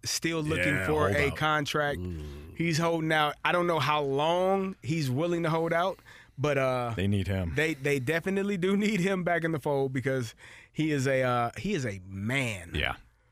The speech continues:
Speaker 1: A man in the middle.
Speaker 2: Uh, you got, you got defen-, you got only a handful of defensive tackles.
Speaker 1: Yeah.
Speaker 2: I mean, there's a clear top five, in my opinion, and
Speaker 1: Yeah.
Speaker 2: Chris Jones is
Speaker 1: He's,
Speaker 2: somewhere
Speaker 1: he's,
Speaker 2: within that top five.
Speaker 1: he ain't, he ain't, he's top three.
Speaker 2: Yeah.
Speaker 1: I think.
Speaker 2: Aaron, so you,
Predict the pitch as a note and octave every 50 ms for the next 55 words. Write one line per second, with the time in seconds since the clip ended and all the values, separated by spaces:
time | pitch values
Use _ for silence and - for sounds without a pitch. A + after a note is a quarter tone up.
0 | _ - B2+ A2+ G#2+ G#2 G2+ G#2+ A#2+ D#3+ G3 G#3+ F#3+ D3+ A2+ F2+ E2+ F2+ G2 G#2
1 | C3 - - - - - - - F#3 F3+ E3+ D#3 D#3 D#3 D#3+ C#3 G#2 F2 - -
2 | - - - G2+ - A#2+ A#2+ B2 C3+ B2 C#3 C#3+ C#3+ C#3 C3+ - C3+ C#3+ D3 C#3+
3 | B2 A#2 B2 - D#3 C#3+ C3+ B2+ B2+ C3+ C3+ C#3+ C3+ B2+ A#2+ G2 - - - -
4 | - C3 C3+ C3 C3 B2 A#2 A#2+ C3 C3 C3 C3 - - C3 A#2+ A#2 A2 G2+ -
5 | B2 A#2+ G#2 - G2 E2+ - A#2+ A#2 A2+ G#2+ G2 - G#2 G2+ F#2+ F2+ - A3 G#3+
6 | G#3 F#3+ E3+ C#3+ B2+ A#2 - - _ _ _ - - C3+ D3 D3 D#3+ F#3 F3 E3+
7 | F3+ - - E3+ D3 C3 - - C#3 B2 G#2+ - - A2+ G2+ F#2+ F2+ G#2 G2 F#2+
8 | F#2 F2 E2+ - F#2 F2 F2 F2 F2+ F#2+ - - A#2+ G#2+ - - - A#2 G#2 G2+
9 | F#2+ F#2 F2+ F2 - - - - - G2 G2+ C3+ C#3+ C#3+ C3+ B2 A#2 A2+ G#2 G#2
10 | G#2 A2+ A2 G2+ F#2+ F#2 F2 E2 - F#2+ E2+ D#2+ - - - D#2 D2+ D#2 F2 -
11 | - - - D3 D3+ D#3+ F3 F3+ F3+ E3+ - - - A#2+ A#2 A#2 G2+ G2+ G#2+ A#2
12 | C3 D3 D#3+ E3+ E3+ E3+ D#3 B2+ - D3 C#3+ - G2+ A2 B2 C3 C3 C#3+ D3+ C3+
13 | A#2+ - - - C#3+ C#3 C3 - - A#2+ B2+ B2 G#2 F2+ - - - _ _ _
14 | - - - - E2+ D#2 C#2 C#2+ D#2+ - A#2+ A#2+ A2+ C#3 C#3 - B2+ C3 C3+ -
15 | - - - C#3 C3 C3+ C#3